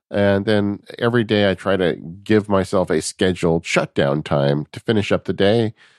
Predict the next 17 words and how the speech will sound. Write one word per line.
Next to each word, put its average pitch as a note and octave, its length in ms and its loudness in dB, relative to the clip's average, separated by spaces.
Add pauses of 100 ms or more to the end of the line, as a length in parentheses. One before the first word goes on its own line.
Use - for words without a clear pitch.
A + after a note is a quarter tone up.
(280)
follow G2 280 0
up F2+ 120 -2
with F#2 140 -4
any D#2+ 260 0
email, A2+ 560 0
and E2+ 240 -4
plan D#2+ 240 0
the D2+ 80 -4
next G2 260 -2
day. F#2 340 2
And D#2+ 100 0
that, D#2+ 220 0
that F#2 240 -2
goes F2+ 260 0
on E2 260 2
every D2+ 300 -2
day. C2+ 400 0